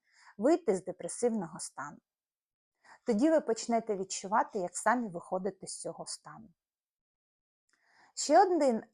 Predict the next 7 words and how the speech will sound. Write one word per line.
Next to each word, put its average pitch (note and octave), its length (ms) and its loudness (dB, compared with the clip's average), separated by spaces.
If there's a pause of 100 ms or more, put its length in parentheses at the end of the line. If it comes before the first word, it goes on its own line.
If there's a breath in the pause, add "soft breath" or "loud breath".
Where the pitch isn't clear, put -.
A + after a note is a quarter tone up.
кармічний G#3 840 0
секретик — - 720 -8
це D#4 420 4 (180)
щоденник C4+ 960 0 (720)
гарних G#3+ 440 0
справ. - 540 -10 (1600 soft breath)
Щодня, C#4 600 6